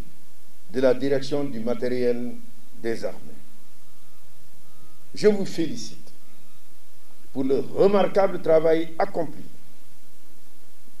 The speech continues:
dans la remise en état des matériels repa-, rapatriés du Darfour par l'ensemble des spécialistes mécaniciens, électriciens, tôliers, soudeurs,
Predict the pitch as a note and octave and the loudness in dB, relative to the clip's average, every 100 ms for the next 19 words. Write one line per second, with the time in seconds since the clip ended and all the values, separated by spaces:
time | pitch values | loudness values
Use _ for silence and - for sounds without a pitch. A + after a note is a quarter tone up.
0 | - A#2+ D3 E3+ G3 A3 G#3 F3+ F3+ F#3 | 0 2 6 8 8 6 4 4 4 6
1 | G3+ G3 D#3+ D#3+ D#3 D#3+ E3 D#3 D3 - | 6 6 2 2 4 4 4 2 0 -2
2 | - - - B2+ E3+ G3 F3+ D#3+ B2 C#3+ | -2 -2 0 4 4 4 2 2 2 2
3 | F3 E3 D#3 D#3+ E3+ C3+ C3 C3+ C3+ - | 2 0 0 0 0 0 2 2 2 0
4 | F#2+ D2+ - - - - - - - - | 0 -2 -2 0 0 0 0 -2 -2 -2
5 | - - - - - G#2+ D3+ F3 G3+ F#3+ | 0 0 0 -2 0 0 2 2 2 2
6 | E3 - E3+ D#3+ E3 E3 D#3 C#3+ D#3 D#3+ | 0 0 0 2 2 0 -2 -2 2 2
7 | D#3+ D#3+ E3+ - D3+ D#3 D#3 - D#3+ E3 | 2 0 0 0 -2 -2 -2 -2 -2 0
8 | E3 E3+ D#3+ D#3+ E3 - D#3+ D3+ D#3+ | 0 0 0 0 0 -2 -2 0 0